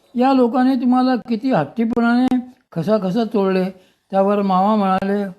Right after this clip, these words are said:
"हो का, आम्हालाच, आम्हाला चोळले?" मी म्हटले, "तुम्हाला तर चोळले, तुम्हाला त्याने बरे वाटले का रे? क-,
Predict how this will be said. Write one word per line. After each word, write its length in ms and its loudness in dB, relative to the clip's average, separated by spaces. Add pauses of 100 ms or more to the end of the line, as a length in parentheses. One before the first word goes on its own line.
"हो 200 0
का, 240 2 (440)
आम्हालाच, 520 2 (200)
आम्हाला 360 0
चोळले?" 460 -2 (440)
मी 200 4
म्हटले, 380 0 (460)
"तुम्हाला 420 2
तर 220 -4
चोळले, 440 -2 (440)
तुम्हाला 340 2
त्याने 320 0
बरे 280 0
वाटले 380 0
का 180 0
रे? 240 -6 (120)
क-, 60 -12